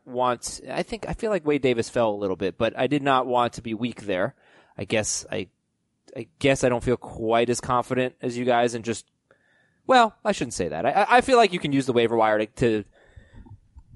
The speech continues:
to deal with that second relief pitcher spot, but I like the value for Davis. So I have Chapman and Davis. Scott has Iglesias and Leclerc,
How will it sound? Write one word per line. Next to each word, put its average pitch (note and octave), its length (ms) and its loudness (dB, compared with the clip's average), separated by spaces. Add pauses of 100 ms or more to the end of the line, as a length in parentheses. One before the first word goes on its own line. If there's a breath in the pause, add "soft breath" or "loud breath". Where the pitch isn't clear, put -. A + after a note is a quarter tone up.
(260)
to - 100 0
deal F#3+ 220 8
with F3+ 100 8
that D#3 160 8
second D#3 340 4
relief C3 240 2
pitcher B2 200 0
spot, B2 260 4
but C#3+ 100 4
I C#3+ 60 8
like D3+ 200 4
the C#3+ 60 -4
value B2 260 4
for A#2 120 -4
Davis. G2 240 -2
So D3 100 4
I D#3 40 8
have E3 100 4
Chapman F3 320 4
and D3 100 -2
Davis. C#3 340 4
Scott E3 340 4
has D#3+ 140 6
Iglesias D3 540 2
and C#3+ 100 0
Leclerc, C#3+ 540 2